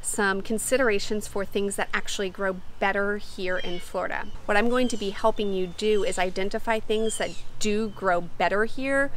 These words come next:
They're going to have less pest issues, they're going to have, um, less fungal issues, they're going to produce longer or more for you.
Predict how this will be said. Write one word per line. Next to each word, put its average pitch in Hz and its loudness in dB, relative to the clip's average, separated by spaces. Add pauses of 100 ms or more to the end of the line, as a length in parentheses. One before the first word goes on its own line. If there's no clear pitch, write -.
(240)
They're 196 0
going 180 0
to 180 -2
have 175 0
less 170 0
pest - 2
issues, 214 2
they're 190 0
going 175 -2
to 180 -4
have, 180 0 (320)
um, 180 0
less - -6
fungal 254 4
issues, 214 0
they're 185 -2
going 175 -4
to - 0
produce 185 -2
longer 214 4
or 180 -2
more 220 4
for 226 0
you. 214 0